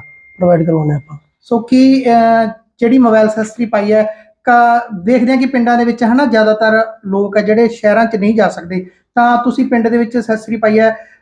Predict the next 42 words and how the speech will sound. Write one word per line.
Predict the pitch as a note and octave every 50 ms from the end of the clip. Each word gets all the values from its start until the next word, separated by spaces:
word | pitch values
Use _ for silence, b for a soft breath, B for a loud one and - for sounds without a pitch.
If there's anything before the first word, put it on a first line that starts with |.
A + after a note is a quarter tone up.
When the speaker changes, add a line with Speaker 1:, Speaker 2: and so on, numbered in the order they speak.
| B _
Speaker 2:
ਅ, | A3+ A3+ A3+
rate | A3+ B3+ C4 B3+ C4
ਦਾ | B3+ C4+
ਕਿੰਨਾ | C4+ C4+ C4 C4+ C#4
ਕੁ | C#4 -
ਫਰਕ | A3 G#3+ - -
ਰਹੂ? | - -
Speaker 1:
ਰੇਟ | A#3 B3+ C4 C#4 C#4
ਦਾ | C#4+ D4 C#4
ਜੀ | C#4+ C#4
ਸ਼ਹਿਰ | - - A3+ A#3 B3+ C#4
ਨਾਲੋਂ | C#4 C4+ C4+ C4 C4 B3+
ਆਪਣਾ | B3 - - A#3+ A#3+ A#3
rate | A#3 A#3 A3+
ਬਹੁਤ | G#3 F#3+ G#3+ G#3 A3+ A3 - C4+
ਘੱਟ | A#3 - - F#3
ਹੋਊਗਾ। | F3 F3 E3 D#3+ C#3 A#2 - _ _ _ _ _ _ _ _ _ _ _ _
ਜਿਵੇਂ | E3+ F3 G3 G#3 G#3+ G#3+
ਸ਼ਹਿਰ | G#3 G#3+ G#3 G3+ G3+ A3 A#3+
ਦੇ | A#3+ A#3+
ਵਿੱਚ | A3+ A3+ A3+ A#3+ A3+ A3 A3+ A3+ -
ਲਗਭਗ | A3+ G#3+ G#3+ A3+ A3 A#3 A3 A#3
ਇਹ | A#3+ A#3+ A#3+ B3 C4+ - - F3
ਜਿਹੜੇ | G3+ G#3 G#3 A3+
ਆਪਣੇ | A3 A3+ - A3 G#3+ G#3
glass | A#3 D#4+ D#4 D#4+ D4 G3 G#3+ G#3 G3+ F3 F#3
ਗਾਹ | G#3+ G#3 F#3+ F#3+
ਚੱਲੇ | F#3+ G3+ G3 G3+ G3+
ਨੇ, | G3+ G3+ G3
cover, | G3+ G3+ G3 G3 G3+ G3+
ਗਾਲ-, | F#3 G3 F#3+ F#3+ F#3+ G3 G3+ G3 G3
ਗਲਾਸ | F#3+ G3 F#3+ F#3 - G3+
guard, | G3 F#3+ F#3 F#3
ਇਹ | F#3 F#3+ F#3+ _ _ _ _ _ _ _ - G#3+
ਲਗਭਗ | G#3+ A#3 A#3
ਡੇਢ | A3 F#3+ G#3+ A3 G#3+
ਸੌ, | G#3 - B3
ਦੋ | F#3 G#3 G#3
ਸੌ | G3+ G#3+
ਦੇ | F3+ G3 F#3
ਰਹੇ | F3+ F#3
ਨੇ, | F#3 F3 E3+